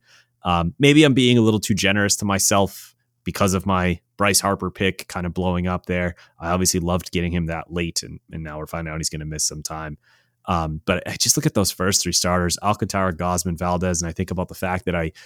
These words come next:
really didn't commit to pitching too much. I didn't make it a huge priority and still ended up with maybe the best one through three. Um, you know, Cease, Strider, and Snell looks pretty good. There's definitely some good ones out there, Verlander, Fried, and Bieber, but I would put my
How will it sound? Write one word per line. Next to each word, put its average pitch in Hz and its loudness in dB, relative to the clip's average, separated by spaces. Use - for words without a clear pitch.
really 113 8
didn't 113 2
commit 107 0
to 120 2
pitching 127 0
too 127 0
much. 127 0
I 90 0
didn't 98 2
make 101 2
it 104 2
a 92 2
huge 95 0
priority 98 2
and 90 0
still 101 0
ended 101 0
up 107 0
with 87 -2
maybe 95 0
the 120 0
best 120 0
one 120 0
through 123 0
three. 127 0
Um, 87 2
you 98 -4
know, 87 -2
Cease, - 4
Strider, 101 4
and 90 0
Snell 98 2
looks 101 0
pretty 92 -2
good. 95 2
There's 92 0
definitely 98 -2
some 92 -4
good 95 0
ones 95 0
out 92 2
there, 90 0
Verlander, 92 2
Fried, 92 -2
and 87 -8
Bieber, 95 2
but 98 2
I 127 6
would 139 4
put - 2
my 107 2